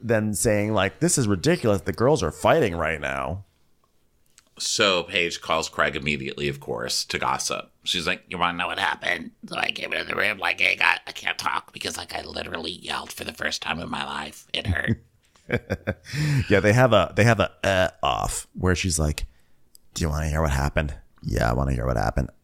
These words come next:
Speaker 1: "Okay, let me tell you what happened. I, like, walked into a room.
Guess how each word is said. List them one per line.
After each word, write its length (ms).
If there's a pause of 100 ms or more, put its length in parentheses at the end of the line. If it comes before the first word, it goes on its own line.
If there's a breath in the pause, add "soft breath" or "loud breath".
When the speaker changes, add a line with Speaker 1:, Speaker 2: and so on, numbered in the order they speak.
(160)
Speaker 1:
"Okay, 260 (220)
let 80
me 100
tell 140
you 100
what 140
happened. 460 (180)
I, 120
like, 240 (220)
walked 260
into 200
a 60
room. 280